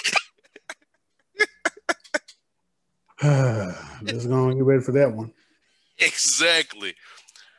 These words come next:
Speaker 2: Well, Neek, we'll start you off in Florida, of course. Uh, Florida woman stripper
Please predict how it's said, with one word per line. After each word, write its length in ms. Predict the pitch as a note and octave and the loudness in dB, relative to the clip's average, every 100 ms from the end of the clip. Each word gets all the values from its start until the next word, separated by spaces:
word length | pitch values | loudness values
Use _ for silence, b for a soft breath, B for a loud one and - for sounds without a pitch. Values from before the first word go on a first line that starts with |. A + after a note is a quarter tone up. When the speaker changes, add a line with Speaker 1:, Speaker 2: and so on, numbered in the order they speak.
| B - | B -8
Speaker 2:
Well, 120 | G#2 | -4
Neek, 340 | A#2 D3 D3 - _ - - _ - | 0 2 0 -4 _ -20 -20 _ -20
we'll 80 | G#2+ | -8
start 440 | B2+ C#3 C#3 C3 | 0 2 2 2
you 60 | C3+ | 2
off 500 | C3 C3 B2+ - - _ _ _ _ _ | 2 2 -4 -14 -20 _ _ _ _ _
in 120 | G#2+ B2 | -12 -8
Florida, 380 | C#3+ D#3+ B2+ | -2 0 0
of 80 | G#2 | -2
course. 440 | - G#2 A2+ - - _ _ _ _ - - b b b _ A#2 | -6 -8 -6 -8 -12 _ _ _ _ -20 -20 b b b _ 0
Uh, 300 | B2 A#2+ A2+ | 2 2 0
Florida 1040 | - - C3+ E3 F#3 F#3 E3+ E3+ E3 D#3 _ _ _ _ | -6 -8 -2 0 2 2 4 4 2 0 _ _ _ _
woman 560 | F#2 G#2 C#3+ D#3 D3 C#3 | -18 -6 -2 0 0 -2
stripper 760 | - - C#3+ D3+ - G2+ F2+ | -4 -4 -2 -2 -2 -8 -8